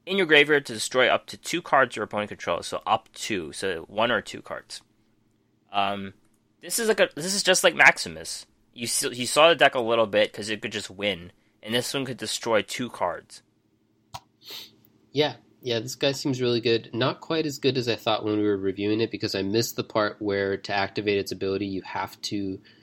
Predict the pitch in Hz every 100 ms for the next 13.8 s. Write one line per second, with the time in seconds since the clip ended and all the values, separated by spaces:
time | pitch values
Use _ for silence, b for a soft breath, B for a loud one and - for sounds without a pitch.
0 | b 104 101 98 - 98 92 - 98 95
1 | 90 - - 92 92 104 98 92 92 98
2 | - 98 87 85 - - 104 95 - 95
3 | 95 95 104 104 - 117 110 131 _ b
4 | b b b 101 92 85 - 117 110 -
5 | 113 104 113 113 113 - B B - 110
6 | - 123 127 120 107 104 104 - 107 107
7 | 104 101 101 104 104 98 98 95 - 95
8 | 90 92 92 95 - - 90 90 _ -
9 | 98 104 101 90 - 120 117 113 117 -
10 | 98 101 95 98 92 101 87 98 - 101
11 | 92 90 87 90 90 85 87 - - 90
12 | 90 92 - 113 98 - 131 123 110 -
13 | 110 127 123 107 101 - 101 92